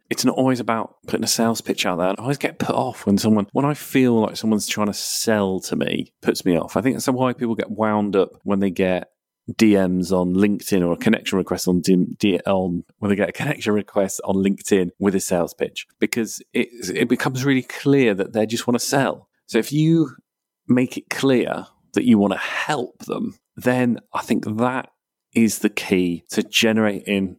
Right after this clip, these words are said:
inquiries in a really high level that will really help you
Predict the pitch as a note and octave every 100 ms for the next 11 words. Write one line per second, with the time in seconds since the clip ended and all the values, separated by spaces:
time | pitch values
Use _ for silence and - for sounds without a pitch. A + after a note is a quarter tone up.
0 | _ A2+ A2 - G2 E2+ F2 E2+ - -
1 | - _ A2 G#2 G2+ G2 - _ _ G#2+
2 | G#2 G#2+ A2 A2 G#2+ G2 - G#2 G2 F2
3 | E2 D#2 E2+ - G#2 G2+ G2+ A#2+ A#2+ A#2
4 | G#2 F#2+ G2+ - - F2+ F2 E2